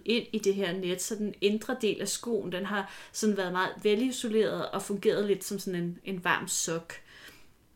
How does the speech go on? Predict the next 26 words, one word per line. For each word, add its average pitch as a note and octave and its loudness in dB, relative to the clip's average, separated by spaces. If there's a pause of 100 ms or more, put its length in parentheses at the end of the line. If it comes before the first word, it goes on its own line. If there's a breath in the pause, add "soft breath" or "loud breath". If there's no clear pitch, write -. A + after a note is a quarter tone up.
(680)
Den A3 2
ydre C#4+ 8
del G#3 4
af G3 0
skoen, G3 2
den G#3+ 0
var A3+ 2
lavet G3+ 4
af F#3+ 0
hjorteskind, A3+ 0
og G3+ -2
så, A3 2
øh, G3+ 0
var G3+ 2
den G3 -4
syet A3 0
på G#3+ 0
det G3 0
her F#3 -2
fodformede G3 0
net. E3 -4 (360 loud breath)
Sålen, B3 4
den G#3+ 2
havde F#3+ 2
en F3 -2
pelsside, G#3 4